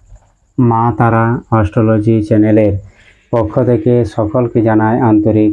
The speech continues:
শুভেচ্ছা। আজকে আমি যে বিষয় নিয়ে আলোচনা করতে চলেছি, কর্কট রাশির জাতক এবং জাতিকাদের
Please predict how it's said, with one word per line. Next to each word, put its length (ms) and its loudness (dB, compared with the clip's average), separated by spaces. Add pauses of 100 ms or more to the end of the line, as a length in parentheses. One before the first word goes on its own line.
(240)
শুভেচ্ছা। 520 -2 (760)
আজকে 380 0
আমি 260 2
যে 160 0
বিষয় 460 0
নিয়ে 220 2 (520)
আলোচনা 520 0
করতে 420 -2
চলেছি, 460 0 (720)
কর্কট 500 0
রাশির 480 0 (300)
জাতক 460 0 (220)
এবং 240 2
জাতিকাদের 880 0